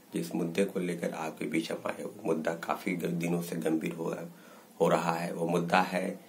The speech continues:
बिहार कर्मचारी चयन आयोग की जो तृतीय स्नातक स्तरीय प्रारंभिक परीक्षा है और जिसको पेपर लीक हुआ और लगातार छात्र और अभ्यर्थी, नौ लाख अभ्यर्थी ने इस परीक्षा में शामिल हुए और लगातार छात्र और अभ्यर्थी सड़क पर हैं।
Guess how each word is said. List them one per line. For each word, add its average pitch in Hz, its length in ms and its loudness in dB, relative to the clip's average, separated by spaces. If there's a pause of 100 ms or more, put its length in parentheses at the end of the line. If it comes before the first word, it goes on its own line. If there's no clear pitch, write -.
(300)
बिहार 82 280 2
कर्मचारी 90 580 4
चयन 85 300 4
आयोग 85 300 4
की - 140 -12
जो 78 180 -4
तृतीय 98 520 4
स्नातक - 400 0
स्तरीय 85 280 0
प्रारंभिक 82 400 -2
परीक्षा 85 400 0
है - 240 -4 (440)
और 80 100 2
जिसको 85 280 2
पेपर 92 400 4
लीक 90 220 4
हुआ 71 200 -4
और 82 260 -4
लगातार 90 760 4
छात्र 85 320 -2
और 85 120 0
अभ्यर्थी, 80 540 -2 (360)
नौ 90 220 6
लाख 104 200 2
अभ्यर्थी 87 420 0
ने 85 100 0
इस 85 100 -4
परीक्षा - 360 -6
में 80 100 -4
शामिल 80 340 0
हुए 76 240 -4 (440)
और 85 100 0
लगातार 85 460 4
छात्र - 340 0
और - 60 4
अभ्यर्थी - 320 -2
सड़क - 220 -4 (120)
पर - 40 -6
हैं। - 160 -12